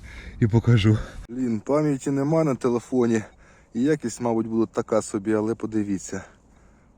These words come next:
Подивіться. Да, таке, бачите, чорне, але ж проба є.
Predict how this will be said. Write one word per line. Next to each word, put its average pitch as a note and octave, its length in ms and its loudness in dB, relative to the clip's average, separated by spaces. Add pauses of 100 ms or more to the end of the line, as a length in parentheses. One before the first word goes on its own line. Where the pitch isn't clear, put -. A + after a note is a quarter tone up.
(120)
Подивіться. G#2+ 880 0 (1160)
Да, D#3 300 0
таке, - 300 0
бачите, A#2+ 460 0
чорне, G#2+ 600 2
але G#2+ 220 0
ж - 120 -10 (480)
проба A2 300 0
є. B2 260 2